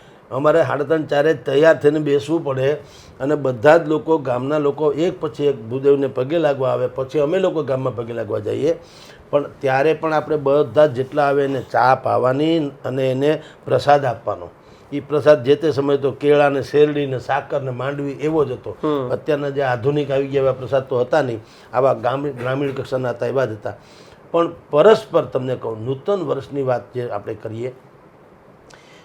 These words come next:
Speaker 1: કે પરસ્પર આખું વર્ષ એકબીજાનું ધ્યાન રાખો તો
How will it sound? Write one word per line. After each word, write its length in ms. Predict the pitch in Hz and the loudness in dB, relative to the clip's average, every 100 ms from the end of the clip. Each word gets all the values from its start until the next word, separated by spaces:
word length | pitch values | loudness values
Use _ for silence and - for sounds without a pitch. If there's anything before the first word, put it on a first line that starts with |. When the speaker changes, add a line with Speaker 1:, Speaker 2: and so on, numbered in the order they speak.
| - | -8
Speaker 1:
કે 100 | 170 | -4
પરસ્પર 920 | 175 - 135 147 170 - 147 147 151 - - - - - 117 | -4 -2 0 4 2 0 -4 0 0 -2 -14 -20 -20 -8 -4
આખું 580 | 120 - - 190 160 | -4 -4 -4 -4 -2
વર્ષ 360 | 117 127 165 - - | -4 0 0 0 -8
એકબીજાનું 640 | 143 127 143 147 147 147 | -8 -6 -4 -2 -2 -4
ધ્યાન 540 | 110 - - 123 156 160 | -6 -16 -8 -2 -2 0
રાખો 320 | 151 147 151 | -2 -2 -6
તો 240 | 151 170 | -4 -4